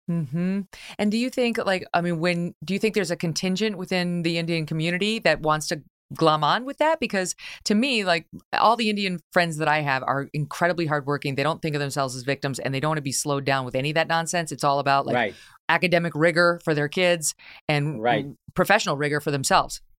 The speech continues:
Speaker 2: Yes, be a doctor. That's all. The, the
Speaker 1: <laughs>
Speaker 2: only thing that disappoints my parents about me is I'm not a doctor.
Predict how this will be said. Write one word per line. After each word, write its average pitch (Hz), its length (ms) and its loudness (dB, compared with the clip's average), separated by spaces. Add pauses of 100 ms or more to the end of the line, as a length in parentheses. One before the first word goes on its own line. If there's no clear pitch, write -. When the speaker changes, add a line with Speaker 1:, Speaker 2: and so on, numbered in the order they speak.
(400)
Speaker 2:
Yes, 120 400 0
be 139 140 4
a 156 60 6
doctor. 123 400 2
That's 101 160 -6
all. 147 340 6
The, 139 300 -4
the 135 160 8
Speaker 1:
<laughs> - 40 4
Speaker 2:
only - 220 6
thing 180 200 -2
that 147 100 2
disappoints 151 400 0
my 139 160 0
parents 139 320 -2
about 131 200 4
me 139 320 -2
is 120 220 2
I'm 127 160 -2
not 123 160 2
a 110 60 0
doctor. 123 420 -4